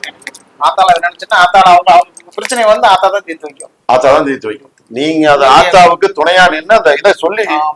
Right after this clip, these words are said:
Speaker 2: சொல்லி அதை பரிகாரத்தை பண்ணி கொடுக்கணும்.
Speaker 1: ஆமாங்க, ஆமா.
Speaker 2: அவ்வளவு, அதுக்கு மேல ஒண்ணு.
Speaker 1: ஆமா, ஆமா.
Speaker 2: ஓகே. நின்னு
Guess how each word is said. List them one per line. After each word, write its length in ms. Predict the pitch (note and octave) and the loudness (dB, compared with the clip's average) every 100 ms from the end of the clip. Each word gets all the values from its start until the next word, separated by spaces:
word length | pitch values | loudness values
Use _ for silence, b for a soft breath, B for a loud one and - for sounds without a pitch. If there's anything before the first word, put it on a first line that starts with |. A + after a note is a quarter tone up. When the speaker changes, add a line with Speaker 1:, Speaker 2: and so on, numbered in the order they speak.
| _ - | _ -6
Speaker 2:
சொல்லி 180 | F3+ G3+ | 0 2
அதை 100 | E3 C3+ | 2 2
பரிகாரத்தை 420 | D3+ G#3+ G3 F3 G#3+ | 2 4 2 2 -2
பண்ணி 140 | E3+ | -4
கொடுக்கணும். 300 | C3+ A#2+ D3 | -6 -6 -6
Speaker 1:
ஆமாங்க, 300 | C#3+ C3+ C3 B2 | -6 -12 -18 -20
ஆமா. 80 | - C3 | -4 0
Speaker 2:
அவ்வளவு, 180 | D3+ B2+ | 2 2
அதுக்கு 200 | D#3 D#3+ E3+ | 0 -2 -2
மேல 160 | - A#2 | -2 -2
ஒண்ணு. 140 | - B1+ | -8 -16
Speaker 1:
ஆமா, 200 | - - - | -16 -18 -20
ஆமா. 180 | _ _ _ _ _ _ _ - | _ _ _ _ _ _ _ -14
Speaker 2:
ஓகே. 180 | - - _ _ _ _ _ | -12 -16 _ _ _ _ _
நின்னு 220 | G3 A#3 | -4 -2